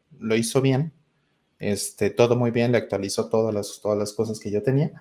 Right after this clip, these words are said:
este, y me di cuenta que había salido un core,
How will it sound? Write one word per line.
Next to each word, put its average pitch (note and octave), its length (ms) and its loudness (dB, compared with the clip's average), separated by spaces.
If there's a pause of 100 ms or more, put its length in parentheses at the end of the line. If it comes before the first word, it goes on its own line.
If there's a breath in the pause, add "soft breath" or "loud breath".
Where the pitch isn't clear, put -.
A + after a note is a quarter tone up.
(360 soft breath)
este, G#2 880 0 (440)
y C#3 120 4
me D3 140 8
di F#3+ 80 6
cuenta G3 420 2
que D3+ 500 2
había D#3+ 840 4
salido D3+ 420 4
un D#3+ 100 4
core, D3 340 8